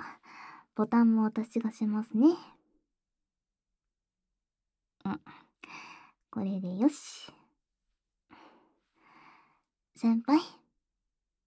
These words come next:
制服、似合ってますよ。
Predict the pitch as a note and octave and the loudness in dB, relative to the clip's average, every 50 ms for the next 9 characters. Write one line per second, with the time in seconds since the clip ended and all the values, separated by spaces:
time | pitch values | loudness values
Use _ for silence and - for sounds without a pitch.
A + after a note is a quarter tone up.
0 | _ _ _ _ _ _ _ _ _ _ _ _ _ _ _ _ _ _ _ _ | _ _ _ _ _ _ _ _ _ _ _ _ _ _ _ _ _ _ _ _
1 | _ _ _ _ - - - A3 G#3+ G#3 G#3 A3 _ _ _ - - G#3+ G#3+ G#3+ | _ _ _ _ -20 -6 -4 -2 -2 -2 -6 -10 _ _ _ -8 -6 -6 -6 -8
2 | - - - _ _ _ _ _ _ _ _ _ _ _ _ _ _ A3+ A3+ A#3 | -10 -18 -20 _ _ _ _ _ _ _ _ _ _ _ _ _ _ 4 4 4
3 | A#3 A#3+ A#3 - A3 G#3 G3 F#3 F#3 - - - A3+ C#4 D#4 | 4 2 0 -6 -8 -8 -8 -10 -12 -14 -8 -4 -2 -2 -2